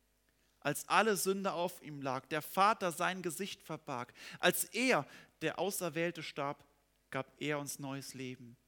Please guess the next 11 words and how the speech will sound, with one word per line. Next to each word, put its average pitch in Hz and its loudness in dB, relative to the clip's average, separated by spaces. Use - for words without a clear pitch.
Für - -4
meine 190 2
Sünden 180 -4
hing 180 -4
er 156 -2
dort, 131 -6
sie 208 -4
brachten - 2
ihm 190 -6
uns 175 -6
Leben. 160 -6